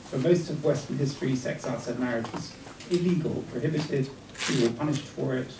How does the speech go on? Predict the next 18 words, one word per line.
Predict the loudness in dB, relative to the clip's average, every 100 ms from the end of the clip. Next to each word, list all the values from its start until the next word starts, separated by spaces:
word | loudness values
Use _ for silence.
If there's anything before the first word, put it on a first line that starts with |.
| -14 -16 -14 -14 -14 -14 -14 -14 -14 -12
Um, | -8 -4 -4 -6 -8 -12 -8
thousands | -2 0 2 0
of | 0
people | 0 2 2 0
every | -2 -2
year | 0 2 2 2 0 -2
went | -2
to | -2
court, | -2 2 2
were | 2 -6 -8
banished | -6 -4 -6 -8 -10 -8
from | -6 -6
their | -6 -6 -2
homes, | 2 2 2 -4 -6
were | -8 -8 -8
executed | -6 0 0 0 -4 -6
sometimes | -8 -6 -8 -6
even. | -6 -6